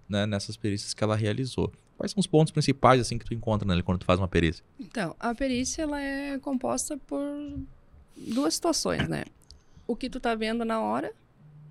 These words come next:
Speaker 2: né? Porque tu vai até o local fazer uma perícia, então tu vai ter um retrato do momento ali. O, o, o reclamante vai te relatar o que ele fazia, a reclamada vai relatar o, o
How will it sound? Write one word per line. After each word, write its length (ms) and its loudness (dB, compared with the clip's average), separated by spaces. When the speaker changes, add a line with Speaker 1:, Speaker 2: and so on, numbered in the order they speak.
Speaker 2:
né? 240 0
Porque 160 -12
tu 100 -4
vai 260 2
até 160 -2
o 60 0
local 320 -4
fazer 200 -4
uma 60 -6
perícia, 360 -6
então 120 -4
tu 120 -6
vai 100 -2
ter 160 -6
um 60 -2
retrato 520 -2
do 120 -4
momento 500 -2
ali. 220 -4
O, 360 0
o, 380 0
o 20 4
reclamante 680 0
vai 360 -4
te 140 -4
relatar 480 0
o 60 -2
que 60 -6
ele 100 -2
fazia, 600 -2
a 40 -16
reclamada 600 -2
vai 120 -6
relatar 500 -6
o, 240 -8
o 120 -10